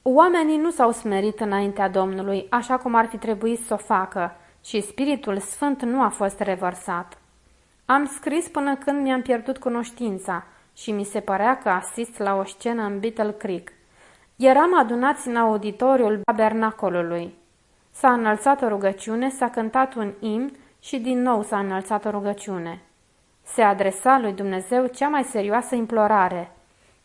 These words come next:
Adunarea era marcată de prezența Duhului Sfânt. Lucrarea devenea tot mai serioasă și unii din cei prezenți plângeau în hohote.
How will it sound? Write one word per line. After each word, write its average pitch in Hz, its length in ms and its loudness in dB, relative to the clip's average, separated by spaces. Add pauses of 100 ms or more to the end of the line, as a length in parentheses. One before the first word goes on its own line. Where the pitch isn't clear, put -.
(100)
Adunarea 269 600 6
era 240 180 6
marcată 247 500 2
de 220 120 0
prezența 220 520 -2
Duhului 214 420 -2
Sfânt. 180 440 -6 (480)
Lucrarea 226 520 4
devenea 196 500 0
tot 262 200 -2
mai 202 160 -2
serioasă 190 800 -2 (300)
și - 160 -12
unii 302 320 2
din 226 200 -2
cei 262 260 0
prezenți 226 600 -2
plângeau 233 580 0
în 214 60 -2
hohote. 190 720 -2